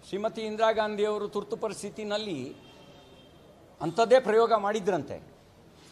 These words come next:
ಆ ಮಾನಸಿಕತೆ ಮತ್ತು ಅಸಭ್ಯ ನಡವಳಿಕೆ, ಸಭ್ಯತೆ ಇಲ್ಲದೆ ಇರೋ ನಡವಳಿಕೆ,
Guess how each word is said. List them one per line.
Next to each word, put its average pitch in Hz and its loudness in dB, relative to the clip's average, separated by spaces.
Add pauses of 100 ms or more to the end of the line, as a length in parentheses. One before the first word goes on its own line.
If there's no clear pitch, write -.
(100)
ಆ 180 0
ಮಾನಸಿಕತೆ 208 -2 (2000)
ಮತ್ತು 233 0 (540)
ಅಸಭ್ಯ 226 6
ನಡವಳಿಕೆ, 147 -4 (1800)
ಸಭ್ಯತೆ 214 4
ಇಲ್ಲದೆ 202 2
ಇರೋ 190 0
ನಡವಳಿಕೆ, 120 -8